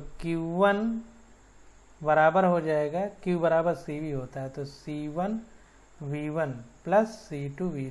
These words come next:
टू हो जाएगा बराबर V सी वन प्लस सी टू। तो ये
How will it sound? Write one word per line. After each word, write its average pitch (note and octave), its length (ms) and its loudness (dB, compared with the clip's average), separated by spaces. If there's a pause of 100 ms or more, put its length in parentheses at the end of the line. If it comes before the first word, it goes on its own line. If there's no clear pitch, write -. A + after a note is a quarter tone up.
टू D3 120 -8
हो B2 160 -10
जाएगा A#2+ 400 -12 (580)
बराबर D3 500 2 (120)
V F3 340 -2 (540)
सी C#3+ 320 -8
वन D#3 300 -6
प्लस G#3 360 -2 (260)
सी B2+ 260 -10 (120)
टू। C3 80 -10 (1040)
तो E3 60 -6
ये F#3 200 2